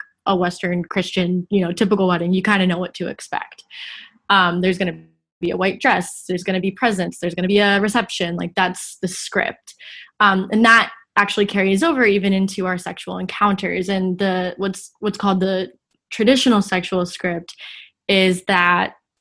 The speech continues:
you know, men are the initiators of sex and women are the gatekeepers. And women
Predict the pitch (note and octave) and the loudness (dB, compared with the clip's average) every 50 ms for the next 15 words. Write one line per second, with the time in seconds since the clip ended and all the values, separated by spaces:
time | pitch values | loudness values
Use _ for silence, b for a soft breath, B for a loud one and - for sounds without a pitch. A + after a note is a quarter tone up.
0 | _ _ _ _ _ _ _ _ _ _ - - - G#3 G3+ F#3 F3 E3+ E3 - | _ _ _ _ _ _ _ _ _ _ -14 -6 -2 2 2 2 2 0 -4 -6
1 | - _ - G3+ G#3+ G#3+ G#3+ A3 A3 A3+ A3+ - G#3 G3+ G3 F#3+ F#3+ F#3 F3+ F#3 | -10 _ 0 2 4 4 4 4 4 2 2 2 2 0 2 0 0 0 0 0
2 | F#3+ F#3+ - - G3 F#3 F#3+ F#3+ F#3 F3 F3+ F3 E3+ - - F3+ F3 F3 E3+ - | -2 -2 -4 -4 -2 -2 -2 -2 -2 -2 -4 -6 -6 -6 -4 -4 -2 -4 -4 -6
3 | - - - - F#3+ F#3 F#3 F3 F3+ F#3+ G3 G3 F#3+ F#3 F#3 F#3 F#3 - - - | -10 -14 -8 -4 -2 -2 -2 0 2 2 4 4 4 4 2 0 -2 -2 0 0
4 | F3+ F3+ F3+ F3 E3 F3+ F3 F3+ E3+ - F3+ F3+ - - - - F3+ - - - | 2 2 0 0 0 -2 -2 -2 -2 -2 -4 -4 -4 -6 -10 -10 -8 -8 -6 -6
5 | - A2+ A#2+ G#2 - - - B B B B B B B B _ - G3 F#3+ F#3+ | -6 -4 -4 -4 -6 -8 -10 B B B B B B B B _ 2 2 4 4
6 | F#3 F#3 F#3 F#3 F3+ A3 A#3 A#3 A3+ A3+ A3 G#3 G#3 G3+ - | 4 2 2 2 2 4 4 4 4 4 4 4 2 2 0